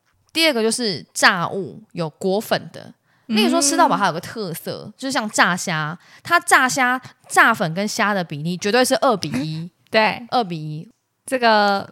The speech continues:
Speaker 2: 面，面粉佐虾子啦。
Speaker 1: 对，
Speaker 2: 对。
Speaker 1: 因为我觉得面粉为主的这种食物只能出现在热狗身上。
Speaker 2: 对。
Speaker 1: 其他我都不，不同意。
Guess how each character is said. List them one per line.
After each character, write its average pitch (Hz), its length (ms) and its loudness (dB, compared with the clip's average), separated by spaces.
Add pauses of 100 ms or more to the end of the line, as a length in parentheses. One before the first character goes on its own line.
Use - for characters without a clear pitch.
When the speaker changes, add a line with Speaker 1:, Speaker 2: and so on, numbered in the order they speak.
(100)
Speaker 2:
面， 277 320 0
面 269 260 0
粉 214 220 4
佐 190 220 2
虾 208 260 -2
子 196 200 -8
啦。 104 140 -6
Speaker 1:
对， 196 300 0 (180)
Speaker 2:
对。 - 120 0
Speaker 1:
因 453 40 2
为 - 80 -2
我 247 80 2
觉 254 120 2
得 339 120 4 (120)
面 269 260 -2
粉 160 260 -6
为 175 220 -2
主 170 400 -6
的 143 140 -10
这 185 100 -10
种 196 180 -4
食 160 300 -6
物 170 180 -8
只 190 140 -10
能 185 140 -4
出 247 200 -4
现 240 160 -2
在 220 120 0
热 208 240 2
狗 - 200 -10
身 143 220 -10
上。 - 260 -12 (200)
Speaker 2:
对。 220 500 4
Speaker 1:
其 - 160 -4
他 320 160 4
我 254 100 2
都 208 120 0
不， 226 100 -12
不 - 220 -14
同 160 240 -4
意。 165 260 -12